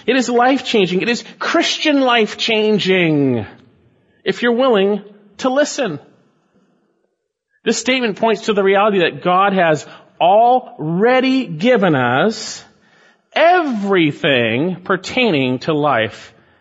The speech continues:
and godliness. You know, once we realize what this is saying, it'll change your Christian life if you are willing to believe it and grow in the grace and knowledge of Christ.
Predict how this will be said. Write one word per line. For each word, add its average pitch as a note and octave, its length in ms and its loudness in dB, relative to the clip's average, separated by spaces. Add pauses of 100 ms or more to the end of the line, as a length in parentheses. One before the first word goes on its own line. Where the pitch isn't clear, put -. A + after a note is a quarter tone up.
(100)
and B2 180 -6
godliness. G#2+ 1040 -4 (960)
You C#3 120 -4
know, C#3 180 2
once C#3+ 340 -4
we F#3+ 120 0
realize D#3+ 420 0
what D3 340 -4 (800)
this C#3+ 180 -8
is C#3 140 -2
saying, D#3 380 0
it'll C3 160 -2
change D3 420 -4
your B2 200 -2
Christian A#2+ 580 -8
life G2 600 -10 (200)
if - 120 -18
you A#2+ 180 -6
are A2+ 120 0
willing A2+ 260 -4
to B2 120 -10
believe A#2+ 420 -6
it G#2 80 -6
and G#2 140 -4
grow A2 260 -2
in A2 60 -4
the G#2+ 80 -4
grace G#2 260 -4
and G#2+ 100 -8
knowledge G2+ 240 -6
of G#2+ 120 -12
Christ. - 600 -8